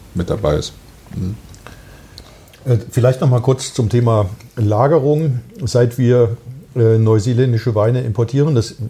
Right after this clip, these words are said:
Speaker 2: sind ja wie gesagt jetzt über zehn Jahre, lagern wir natürlich auch immer Weine bei uns selbst ein.
Speaker 1: Ja.
Speaker 2: Und, äh,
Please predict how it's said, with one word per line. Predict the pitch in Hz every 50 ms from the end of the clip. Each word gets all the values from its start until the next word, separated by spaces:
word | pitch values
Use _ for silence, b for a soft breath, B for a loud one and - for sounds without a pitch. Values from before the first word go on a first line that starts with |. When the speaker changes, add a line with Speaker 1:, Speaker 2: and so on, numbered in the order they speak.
| -
Speaker 2:
sind | - - 127 123 135
ja | 143 123
wie | 123 123
gesagt | 131 117 120 123 117 -
jetzt | 127 113 - -
über | 143 120 127 120
zehn | 117 - 123 120 120
Jahre, | 113 110 113 117 123 127 B B B B B B B B B B B _
lagern | - 110 104 117 123 135 123
wir | 117 127
natürlich | 120 117 - 139 127 117 -
auch | - 110 -
immer | 139 123 120 120 120 104 95 104 - -
Weine | 127 110 87 104 101 113 127 131 127 123
bei | 107 107
uns | 113 127 127 127 - -
selbst | - - - 131 - -
ein. | 120 113 127 165
Speaker 1:
Ja. | 151 101 - _ _ _ - _ _ _ _ _ _ _ _ _ - - -
Speaker 2:
Und, | - 131 131 120 117 117 - - -
äh, | - 110 113 107 101